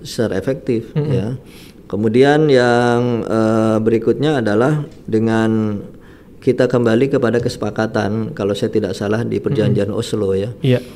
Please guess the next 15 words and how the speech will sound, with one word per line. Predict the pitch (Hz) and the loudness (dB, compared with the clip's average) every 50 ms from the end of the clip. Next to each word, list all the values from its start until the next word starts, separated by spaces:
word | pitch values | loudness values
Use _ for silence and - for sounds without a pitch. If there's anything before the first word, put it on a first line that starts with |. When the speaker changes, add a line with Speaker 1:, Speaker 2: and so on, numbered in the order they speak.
| - - - | -20 -18 -10
Speaker 1:
Itu, | - - 104 - - 139 143 143 143 139 123 - - - - - - - - - | -8 -6 -4 0 2 4 4 6 4 4 2 0 -6 -10 -16 -18 -20 -20 -16 -8
eh, | - - 110 113 113 113 110 110 110 110 110 110 107 110 110 110 113 117 110 - - - - - - - - - - | -2 0 2 2 4 4 4 4 2 2 0 0 0 0 0 -2 -2 -4 -6 -8 -12 -18 -20 -20 -20 -20 -12 -6 -4
Aqsa | 123 123 - - - 147 139 131 | -2 -2 -2 -2 0 2 4 4
itu | 127 123 127 143 143 | 4 2 2 0 2
kan | - 156 156 | 2 0 0
merupakan | 156 143 131 127 127 - 127 127 127 151 | 0 0 0 0 0 0 -2 -2 -2 -2
daerah | 156 143 120 107 110 123 | -2 0 0 0 0 0
di | 123 120 | 0 0
bawah | 113 107 107 107 | 0 0 0 0
pengawasan | - 113 113 107 107 104 - 120 | -2 -4 -2 -2 -4 -4 -4 -2
P | 120 110 | -2 -2
B | 104 - 95 92 | -2 -2 -4 -6
B, | 95 101 101 104 110 113 | -6 -6 -8 -8 -4 -2
Speaker 2:
Mm-mm. | 156 175 165 139 127 123 - | 0 0 2 0 0 0 -4
Speaker 1:
ya. | 101 101 98 101 117 | -6 -8 -8 -8 -8